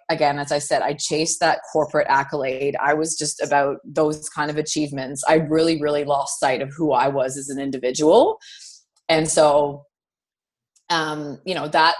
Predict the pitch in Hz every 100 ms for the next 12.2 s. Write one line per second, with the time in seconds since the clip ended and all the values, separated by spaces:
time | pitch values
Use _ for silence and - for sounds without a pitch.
0 | 170 165 175 - 170 170 165 151 151 147
1 | 147 143 143 147 143 147 - 156 180 151
2 | 151 160 156 - 190 160 151 - 254 226
3 | 143 180 - _ _ _ _ _ 233 254
4 | 240 226 - 208 196 190 180 - 170 151
5 | 151 156 - - - 160 - 139 175 -
6 | - - _ _ - - 156 156 143 139
7 | 160 180 - 196 196 226 269 - 170 175
8 | 156 151 151 - - _ _ - 170 170
9 | 185 196 202 208 - 165 151 156 175 175
10 | 170 180 - 170 160 147 156 - - 160
11 | 170 196 - - - - - 202 208 220
12 | 202 -